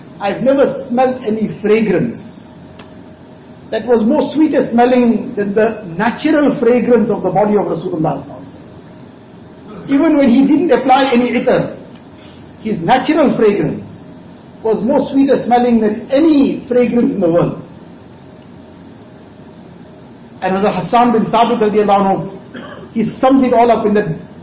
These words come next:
very well-known poem of his, "وَأَحْسَنُ مِنْكَ لَمْ تَرَ قَطُّ عَيْنِي، وَأَجْمَلُ مِنْكَ لَمْ تَلِدِ النِّسَاءُ." My eyes have never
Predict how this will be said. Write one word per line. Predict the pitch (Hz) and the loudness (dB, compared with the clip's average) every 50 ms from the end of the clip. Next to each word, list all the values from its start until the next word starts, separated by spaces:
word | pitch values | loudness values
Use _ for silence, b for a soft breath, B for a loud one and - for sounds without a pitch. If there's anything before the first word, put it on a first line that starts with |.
| - | -2
very | 196 233 262 247 226 | 0 2 2 4 4
well-known | 226 220 214 214 214 202 185 160 160 | 4 4 2 2 2 0 -2 0 0
poem | 208 208 214 208 202 - - - | 2 4 4 4 2 -2 -4 -6
of | 180 - | -4 -2
his, | 214 190 175 160 - - - - - - - - - | 0 0 2 0 0 -2 -6 -10 -16 -20 -20 -18 -14
"وَأَحْسَنُ | - - 214 190 - - - 214 196 | -8 -6 -6 -6 -6 -4 -4 -2 -2
مِنْكَ | 196 190 208 214 214 202 | 0 0 0 0 0 -2
لَمْ | 202 202 196 208 202 185 170 | -2 -2 0 0 0 0 0
تَرَ | 196 190 190 180 185 | 0 0 0 0 0
قَطُّ | - 196 - - - | -2 -6 -6 -8 -8
عَيْنِي، | 202 185 170 196 196 196 190 180 175 160 156 - - - - - - - - | -6 -4 -2 -2 0 0 0 0 0 0 -2 -4 -8 -14 -18 -20 -20 -16 -12
وَأَجْمَلُ | - - - 254 - 214 208 220 214 202 202 | -8 -4 -4 -2 -2 0 0 0 2 2 2
مِنْكَ | 208 220 220 214 214 | 2 0 0 0 0
لَمْ | 214 202 208 202 190 175 | 0 0 0 0 -2 -2
تَلِدِ | - 202 196 - - 190 | -2 -2 -2 -2 -2 -2
النِّسَاءُ." | 185 185 180 180 170 160 156 190 190 196 196 185 175 165 147 - - - - - - - - - | -4 -2 -2 -2 -2 0 2 2 2 2 2 0 -2 -2 -4 -6 -10 -14 -20 -20 -20 -20 -8 -4
My | 180 196 208 - | -2 -2 -2 -2
eyes | 196 208 226 254 262 254 233 - - - - - - - - - - - - - - - - - - - - | 0 2 2 2 2 0 -2 -6 -10 -14 -16 -18 -20 -20 -20 -20 -20 -20 -20 -20 -20 -20 -20 -20 -20 -12 -4
have | 202 208 208 180 202 | -2 -2 0 0 2
never | 247 311 311 302 | 2 2 2 0